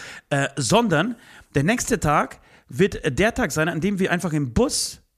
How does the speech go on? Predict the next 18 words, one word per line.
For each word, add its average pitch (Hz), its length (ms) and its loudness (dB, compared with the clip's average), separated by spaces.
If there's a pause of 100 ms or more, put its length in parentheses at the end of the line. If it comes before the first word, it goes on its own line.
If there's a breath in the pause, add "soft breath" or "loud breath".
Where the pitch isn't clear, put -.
(280)
sitzen 170 640 0 (260 soft breath)
und 175 200 2
Richtung 214 320 0
Hamburg 277 340 0
fahren, 127 380 0 (260 loud breath)
weil 151 240 2
wir 208 140 2
ein 214 100 -2
Off-Day 226 300 2
haben. 120 220 0
Das 131 140 0
heißt, 196 240 0
wir 185 100 2
haben 196 100 0
ein - 100 -4
Off-Day 233 380 0
und 196 260 -2
diesen, 185 240 0